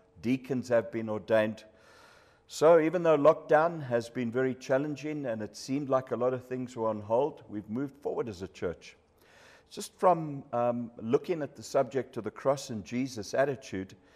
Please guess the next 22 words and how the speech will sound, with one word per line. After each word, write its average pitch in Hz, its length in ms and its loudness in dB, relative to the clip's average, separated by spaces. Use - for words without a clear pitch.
uh, 117 100 0
I 120 80 4
want 185 200 0
to 170 60 0
talk 139 280 -4
about, 123 440 0
let's 143 340 -2
make 120 380 2
it 123 100 -2
about 110 300 2
others. 90 600 -4
Uh, 113 140 -2
this 139 240 -4
is 143 160 -4
always 151 300 4
the 117 100 -4
challenge. 90 720 -4
Um, 95 420 -2
you 113 100 -6
know, 110 240 6
our 110 140 4
default 123 720 0